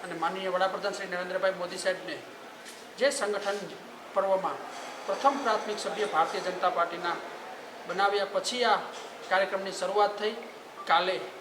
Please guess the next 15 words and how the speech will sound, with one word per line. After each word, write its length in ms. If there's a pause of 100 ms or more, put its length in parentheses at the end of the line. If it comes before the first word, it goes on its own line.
(480)
પ્રદેશ 300
અધ્યક્ષ 320
સી 120
આર 100
પાટીલ 360
સાહેબે 240 (800)
આ 60
ગુજરાતના 500
મુખ્યમંત્રી 680
મૃદુ 240
અને 120
મક્કમ 460
ભૂપેન્દ્રભાઈ 520
પટેલ 220
સાહેબને 400